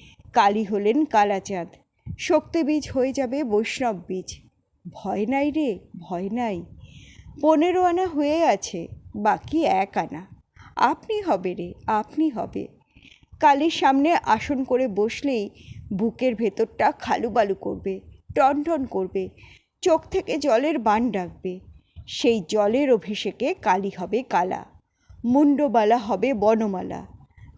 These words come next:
জবার মালা হবে মালতীর মালা, অঙ্গের দাগ ধুয়ে যাবে।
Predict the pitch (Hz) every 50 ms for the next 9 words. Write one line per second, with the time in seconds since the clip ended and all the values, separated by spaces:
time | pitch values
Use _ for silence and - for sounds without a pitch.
0 | - 220 196 285 285 277 262 320 339 339 302 320 302 320 320 185 190 330 311 269
1 | 339 339 285 226 202 208 226 233 277 269 - 262 220 196 196 190 185 180 185 185
2 | 180 180 - - - _ _ _ _ _ - - 196 196 202 196 202 254 220 190
3 | 180 - 208 190 190 202 214 208 - - - - 196 196 190 180 - 185 175 170
4 | - 185 185